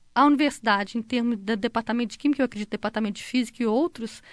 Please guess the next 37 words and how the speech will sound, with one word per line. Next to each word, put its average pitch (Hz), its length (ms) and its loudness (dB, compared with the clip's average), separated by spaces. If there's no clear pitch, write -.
ele 254 260 0
tem 302 360 2
duas 240 520 2
vertentes 294 540 0
nessa 247 240 -2
parte 226 300 -2
de - 60 -8
equipamentos. 196 720 -6
Tem 247 200 0
o 262 80 4
equipamento 240 640 0
que - 80 -16
você 233 220 -4
tem 233 220 -2
que - 120 -20
saber 220 380 -2
no 240 100 2
mercado 254 640 4
e 277 80 0
tem 294 200 2
o 311 40 4
equipamento 294 720 2
pra 277 160 -2
você 294 300 -6
fazer 285 240 -4
pesquisa. 220 640 -6
Claro, 294 300 8
os 226 100 -2
dois 294 240 0
têm 294 140 0
que 269 60 -4
ser - 140 -6
o 269 60 0
mais 262 300 2
atuais 220 520 0
possível, 214 640 -10
mas 262 440 2